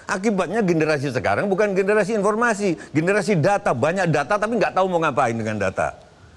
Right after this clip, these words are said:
Itu mestinya debat presiden. Masuk ke kail sama ikan. Kail sama ikan, kita harus membeli kailnya. Misalkan debatnya enggak, kita harus beri ikannya. Gimana orang bisa ngail ikan kalau belum tahu rasanya ikan?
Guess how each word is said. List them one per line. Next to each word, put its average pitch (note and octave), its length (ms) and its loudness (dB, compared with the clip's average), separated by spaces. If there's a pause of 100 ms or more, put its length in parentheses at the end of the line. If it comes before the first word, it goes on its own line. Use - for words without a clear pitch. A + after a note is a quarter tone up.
(160)
Itu C4+ 400 0
mestinya G#3 320 2
debat D#3+ 320 0
presiden. G#2+ 640 0 (880)
Masuk E3 240 0
ke F3+ 160 0
kail D#3 320 2
sama C3+ 320 0
ikan. F2 480 -4 (880)
Kail C4 320 -2
sama B3 320 0
ikan, F3 400 -2
kita G#3+ 240 0
harus G#3 80 0
membeli F#3 240 2
kailnya. F3+ 640 0
Misalkan B3+ 400 0
debatnya A#3 320 0
enggak, D#4 400 0 (320)
kita D4 240 -2
harus B3+ 160 0
beri B3 320 0
ikannya. C#4 320 2
Gimana C#4 560 2
orang B3 160 2
bisa G#3 320 2
ngail F#3+ 400 0
ikan F#3+ 160 0
kalau E3+ 160 0
belum D#3+ 240 0
tahu F3+ 160 2
rasanya D3+ 400 0
ikan? F#2 320 -2